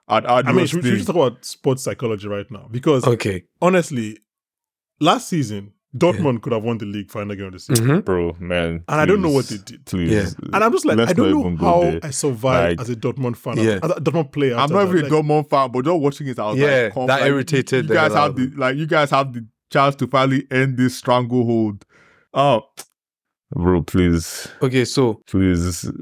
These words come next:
Speaker 2: please, let's not
Speaker 3: so
Speaker 2: dive into
Speaker 3: that
Speaker 2: Dortmund, man.
Speaker 3: is something that I was thinking about. Like, speaking of sports psychology and, like, Dortmund, the legends of choking, right?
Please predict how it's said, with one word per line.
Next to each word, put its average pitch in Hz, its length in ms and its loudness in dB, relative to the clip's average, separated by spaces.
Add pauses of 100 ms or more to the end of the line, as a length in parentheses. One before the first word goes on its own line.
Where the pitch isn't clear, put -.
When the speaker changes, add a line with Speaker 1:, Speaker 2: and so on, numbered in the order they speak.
Speaker 2:
please, 98 240 0
let's 113 180 2
not 98 120 2
Speaker 3:
so 147 80 4
Speaker 2:
dive 85 240 2
into 76 200 -4
Speaker 3:
that 160 300 0
Speaker 2:
Dortmund, 78 240 -6
man. 127 80 0
Speaker 3:
is 104 360 -4 (300)
something 123 460 0
that 107 80 4
I 101 60 4
was 101 120 -2
thinking 104 260 -2
about. 92 180 0
Like, 95 120 -4
speaking 131 240 0
of 117 80 2
sports 110 280 0
psychology 98 580 2
and, 92 180 2
like, 92 160 0
Dortmund, 92 520 0 (400)
the 95 100 2
legends 101 680 2
of - 200 -10
choking, 95 580 -2 (280)
right? 87 280 -4